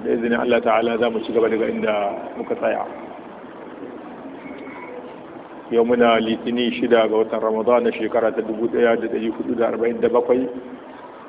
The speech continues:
bayan hijirar manzon Allah sallallahu alaihi wa alihi wa sallama daga Makka zuwa Madina, wanda wannan shi ya dace da ishirin da biyu ga watan biyu,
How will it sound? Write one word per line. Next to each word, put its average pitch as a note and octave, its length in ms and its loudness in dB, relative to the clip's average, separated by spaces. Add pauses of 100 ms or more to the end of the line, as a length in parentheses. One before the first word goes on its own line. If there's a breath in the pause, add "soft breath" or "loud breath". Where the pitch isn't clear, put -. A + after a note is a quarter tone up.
(680)
bayan A#2 160 2
hijirar A#2 240 4
manzon A#2 240 2
Allah A#2 320 0
sallallahu A2+ 560 4
alaihi G#2+ 340 2
wa G#2 140 2
alihi A2 320 0
wa A2 160 4
sallama A2+ 480 2
daga G#2+ 180 0
Makka A#2 240 -2
zuwa A2 220 4
Madina, A2+ 400 2 (2250)
wanda A#2 220 6
wannan B2 260 6
shi B2 140 0
ya A#2 60 4
dace A#2 260 2
da A2+ 80 0
ishirin A2+ 320 -2
da A2 80 0
biyu A2 180 -2
ga G#2+ 160 0
watan G#2 480 -2 (160)
biyu, A2+ 320 0